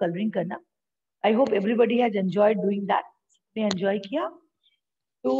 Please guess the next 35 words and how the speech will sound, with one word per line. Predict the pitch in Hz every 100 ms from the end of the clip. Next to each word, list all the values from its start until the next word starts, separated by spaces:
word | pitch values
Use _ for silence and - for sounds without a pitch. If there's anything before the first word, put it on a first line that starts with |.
| - -
uh, | 196 196
you | 226 202
had | 254 -
to | 277 190
draw | 220 214 -
a | 180 170
rainy | 180 220 220
day | 277 330 - _ _ _ - 269
and | 180 143 _ _ _ - - _ _ -
you | 220 220
had | 247
to | 294 -
find | 233 240 - 233
five | 277 - - _ -
dams | 180 196 226 -
of | 240 226
India, | 202 220 226 - _ _ 202
write | 220 214 196
the | 202
names | 226 220
of | 220 240
four | 202
dams | 196 165 185
of | - -
India, | - 240 - _ - -
and | 247 269
you | 240
had | 262 311
to | 269
write | 226 226
the | 220
na-, | 196 - 196
name | 233 302 - _ _ _ _ _
five | 233 247 - - - _ _ _ _ _ - 277
oceans, | 113 - 120 - -